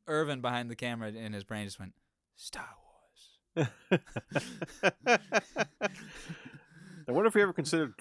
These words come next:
Speaker 2: putting Connery in Star Wars.
Speaker 1: Now hear me out, George.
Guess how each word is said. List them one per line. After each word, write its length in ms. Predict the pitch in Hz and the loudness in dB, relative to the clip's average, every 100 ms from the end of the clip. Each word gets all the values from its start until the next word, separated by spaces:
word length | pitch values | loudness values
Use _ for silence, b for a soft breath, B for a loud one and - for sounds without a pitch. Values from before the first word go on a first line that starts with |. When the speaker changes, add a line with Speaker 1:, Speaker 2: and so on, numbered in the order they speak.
| - | -6
Speaker 2:
putting 220 | - 117 | -4 -2
Connery 420 | - 131 123 117 | 4 6 6 0
in 120 | 117 127 | 0 -4
Star 340 | - 104 - | -2 -2 -2
Wars. 420 | 85 65 60 - _ _ _ _ _ _ _ _ _ _ _ _ _ _ B B B | -8 -10 -12 -16 _ _ _ _ _ _ _ _ _ _ _ _ _ _ B B B
Speaker 1:
Now 100 | 110 | -10
hear 180 | 117 160 | -6 -4
me 140 | 170 | 0
out, 160 | 151 120 | 0 0
George. 500 | - 85 80 - | -4 -10 -12 -16